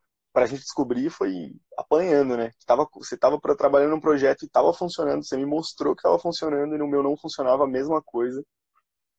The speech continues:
E aí a gente foi desenrolando até ver que era limite de,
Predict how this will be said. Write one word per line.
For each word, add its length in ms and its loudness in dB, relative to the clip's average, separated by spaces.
E 80 2
aí 160 4
a 40 2
gente 200 -6
foi 380 0
desenrolando 560 -2
até 240 2
ver 200 -2
que 220 -4
era 160 4
limite 320 -6
de, 440 -10